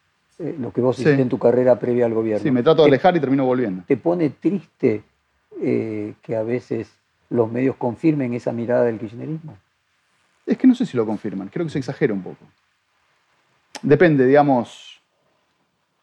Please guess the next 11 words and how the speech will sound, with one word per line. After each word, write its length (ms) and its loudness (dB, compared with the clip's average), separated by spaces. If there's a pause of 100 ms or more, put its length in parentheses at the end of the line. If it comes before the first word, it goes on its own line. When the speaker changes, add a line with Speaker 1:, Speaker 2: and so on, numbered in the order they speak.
(320)
Speaker 2:
Eh, 1200 2 (1500)
digo, 200 8
el 60 8
antikirchnerismo 640 2
ahora 140 4
tiene 160 2
su 120 -6
propio 300 0
C 100 -6
cinco 300 0
N, 240 -4